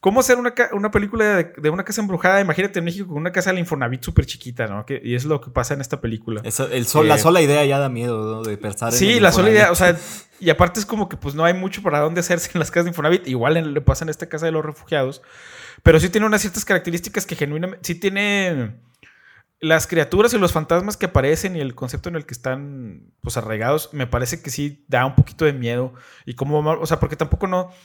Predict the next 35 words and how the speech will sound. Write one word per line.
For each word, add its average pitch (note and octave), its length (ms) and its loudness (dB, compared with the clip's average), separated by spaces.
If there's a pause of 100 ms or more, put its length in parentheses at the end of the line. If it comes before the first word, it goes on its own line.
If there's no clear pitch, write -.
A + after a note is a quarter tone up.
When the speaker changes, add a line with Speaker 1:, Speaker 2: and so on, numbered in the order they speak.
(680)
Speaker 1:
no D#3 120 -4
son F#3+ 140 -2
efectos F#3 400 0
así F3+ 160 -2
como F#3 200 0
que D#3+ 80 0
muy D3+ 200 2
locos, D3+ 400 2
ni, C3 180 -4
ni A#2 180 -4
el A#2+ 80 -2
fantasma B2+ 400 -6
hace D3+ 140 -6
grandes D3 300 -4
cosas, B2+ 380 -4
ni B2 100 -8
nada. A2+ 200 -6
O - 40 -14
sea, C3+ 120 -8 (420)
son D3+ 180 -4
elementos, F#3 680 -2
o D#3 100 -2
sea, C3 320 0
visuales C#3+ 500 0
muy F3 180 0
sencillos, E3+ 480 -2
pero C3 240 0
que B2 140 -8 (160)
usados C3 340 -2
de E3 60 -6
una D#3 100 -6
forma D#3 240 -6
muy C#3+ 220 -8
efectivos, G#2+ 500 -10
¿no? G2+ 160 -12